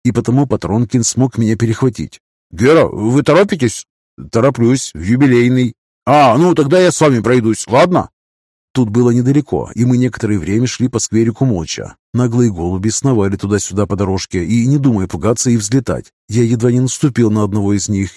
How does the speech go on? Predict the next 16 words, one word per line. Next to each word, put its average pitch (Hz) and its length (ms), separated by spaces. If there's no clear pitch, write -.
и, 113 200
тихо 120 300
выругавшись, 98 720
просто 127 320
отпихнул 135 560
обленившуюся 113 640
птицу 127 360
в 117 80
сторону. 69 500
С 98 80
деревьев 110 480
капало, 50 480
дождь 98 320
прошёл 110 320
совсем 117 400
недавно, 92 540